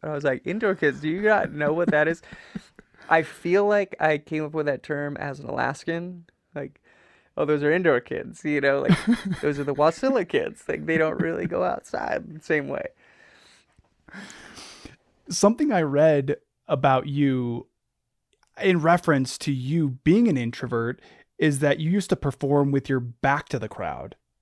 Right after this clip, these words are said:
Speaker 1: Yeah, I think it was the, yeah, the first five years of this band.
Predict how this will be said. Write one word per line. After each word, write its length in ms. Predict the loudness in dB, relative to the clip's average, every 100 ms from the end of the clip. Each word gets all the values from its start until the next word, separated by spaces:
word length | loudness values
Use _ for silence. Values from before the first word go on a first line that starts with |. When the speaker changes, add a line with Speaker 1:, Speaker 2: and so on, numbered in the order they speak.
| _ _ _ _ -4
Speaker 1:
Yeah, 280 | 0 2
I 60 | 2
think 200 | -2 -6
it 40 |
was 180 | -6 -6
the, 240 | -4 -6 -4
yeah, 200 | -4 -2
the 100 | -2
first 380 | -2 -4 -4 -6
five 340 | -2 0 0 -2
years 220 | -4 -6
of 140 | -8
this 160 | -10 -10
band. 640 | -10 -8 -8 -10 -14 -18